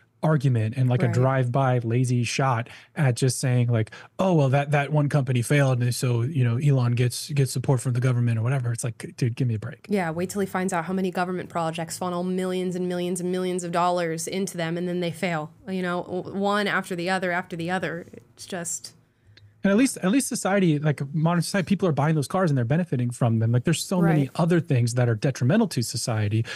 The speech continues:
Speaker 1: like,
Speaker 2: Right.
Speaker 1: you know, get into big pharma or things like that, that receive subsidies that are actually crippling people and making their lives terrible. And let's talk, I'll, I'll stand shoulder to shoulder with you, but, like, why are you coming after Elon? He's actually being productive.
Speaker 2: Right.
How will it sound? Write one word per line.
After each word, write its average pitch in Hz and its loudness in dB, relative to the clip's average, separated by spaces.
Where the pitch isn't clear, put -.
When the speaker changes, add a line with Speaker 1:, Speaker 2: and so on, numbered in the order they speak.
Speaker 1:
like, 120 2
Speaker 2:
Right. 95 -2
Speaker 1:
you 120 4
know, 110 2
get 120 2
into 117 4
big 110 2
pharma 165 2
or 143 2
things 131 2
like 117 0
that, 175 0
that 123 -4
receive 120 -4
subsidies 113 0
that 143 4
are 135 2
actually 147 2
crippling 180 2
people 131 2
and 127 4
making 139 4
their 131 4
lives 123 2
terrible. 113 0
And 123 4
let's 160 0
talk, 147 2
I'll, 170 2
I'll 185 0
stand 180 2
shoulder 139 2
to 123 2
shoulder 170 2
with 113 0
you, 151 2
but, 110 -4
like, 113 -2
why 156 0
are 175 2
you 170 0
coming 165 2
after 135 -2
Elon? 127 2
He's 110 -2
actually 120 -2
being 113 -2
productive. 160 -6
Speaker 2:
Right. 175 -6